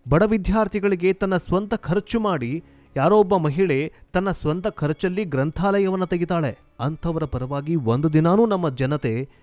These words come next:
ಅಭಿಯಾನವನ್ನ ಮಾಡ್ಲೇ ಇಲ್ಲ. ಆದ್ರೆ ಸೋಷಿಯಲ್ ಮೀಡಿಯಾದಲ್ಲಿ ಏನೋ ಒಬ್ಬ ವ್ಯಕ್ತಿ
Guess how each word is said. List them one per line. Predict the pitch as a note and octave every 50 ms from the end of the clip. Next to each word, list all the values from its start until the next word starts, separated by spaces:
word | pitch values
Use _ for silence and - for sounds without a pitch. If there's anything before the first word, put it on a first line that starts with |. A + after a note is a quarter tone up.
| _ _ _ - -
ಅಭಿಯಾನವನ್ನ | G#2+ A2+ A#2+ A#2+ C3 C3+ C#3 C#3 C3+ B2+ A#2+ A#2 A#2+
ಮಾಡ್ಲೇ | A2+ G#2 F#2 F#2+ G2 A2+ A#2+
ಇಲ್ಲ. | A2 G2+ F#2 F2 - - - - - _ _ _ - -
ಆದ್ರೆ | D3 F#3 A#3+ A#3+
ಸೋಷಿಯಲ್ | - - A3+ B3 - - C4 B3 A3+
ಮೀಡಿಯಾದಲ್ಲಿ | G#3+ A3+ G#3 - G#3+ G3+ G3 F#3+ F#3+ G#3+ A3 G3+
ಏನೋ | D#3+ C#3+ D#3+ G3+ A3+
ಒಬ್ಬ | A3+ A3+ G#3 F3+
ವ್ಯಕ್ತಿ | F3+ D3+ D#3+ D3+ - - D3 C3 B2+ C#3+ D3